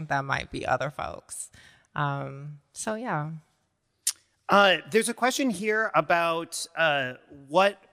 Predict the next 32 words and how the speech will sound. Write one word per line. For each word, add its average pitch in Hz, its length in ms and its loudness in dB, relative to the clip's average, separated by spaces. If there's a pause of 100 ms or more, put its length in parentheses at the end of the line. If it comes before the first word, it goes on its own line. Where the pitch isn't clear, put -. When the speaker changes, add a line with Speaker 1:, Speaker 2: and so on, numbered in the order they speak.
(160)
Speaker 2:
policy, 208 1000 0 (120)
uh, 170 260 2
aspects 175 600 -4
you 160 140 -10
feel 170 300 -4
like 147 220 -4
are 147 140 -6
happening, 143 720 -10 (440)
uh, 135 240 6
that 131 220 -6
we 143 120 -4
should 139 300 -6
pay 143 220 -2
attention 131 560 -8
to. 113 480 -10
I 151 60 0
mean, 151 180 0
I, 131 320 -12
probably 160 280 6
a 147 60 0
lot 147 180 0
of 147 100 -4
folks - 460 -4
here - 220 -2
in 135 60 2
the 135 80 -4
room 175 320 0
or 135 200 -2
listening 156 600 -4 (340)
will 135 140 4
know 139 160 6
Minnesota 151 640 4